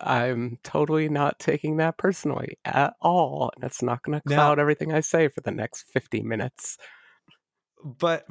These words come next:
Speaker 2: Frank, but I also wanna say it's also my least favorite because you weren't there with me. So, um, mixed emotions here 'cause it could have
Speaker 1: Wow.
Speaker 2: been so much better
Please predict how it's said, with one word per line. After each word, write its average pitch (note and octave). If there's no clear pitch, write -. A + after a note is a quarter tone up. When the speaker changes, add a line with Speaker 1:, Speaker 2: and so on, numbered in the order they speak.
Speaker 2:
Frank, E3
but C#3
I C#3
also D3+
wanna C3+
say A#2+
it's G#2
also C3+
my A2
least C3+
favorite G#2+
because A2
you A#2+
weren't A#2
there G#2
with G#2
me. D#2+
So, B2
um, B2+
mixed D3
emotions A#2+
here G2+
'cause A2+
it C3
could B2
have A2+
Speaker 1:
Wow. F#3
Speaker 2:
been D#3+
so D3
much C3
better C#3